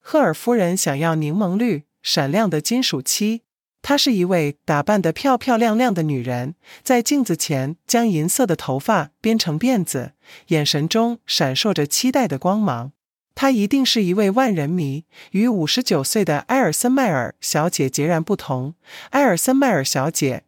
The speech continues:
看起来如此憔悴，仿佛在生活中被忽视了。即使已经七十八岁了，罗森布勒先生仍然是一个享乐主义者，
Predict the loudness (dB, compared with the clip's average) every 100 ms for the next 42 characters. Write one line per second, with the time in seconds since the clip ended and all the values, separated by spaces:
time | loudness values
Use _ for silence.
0 | -6 -2 0 0 -2 -2 -2 -2 -2 -2
1 | -2 -4 -4 -2 -2 -2 _ -20 -4 -2
2 | 0 -2 0 0 2 -2 0 -2 0 -2
3 | -2 _ -2 -2 -2 0 0 0 -2 -4
4 | _ _ _ _ -2 0 2 0 0 -2
5 | 0 0 0 0 0 0 0 0 0 0
6 | 0 -4 -8 _ -20 -2 0 2 0 0
7 | 0 0 0 0 0 0 -2 -6 -4 0
8 | 2 2 0 0 -2 0 -2 -2 -4 -2
9 | 0 0 0 0 0 0 0 -4 -6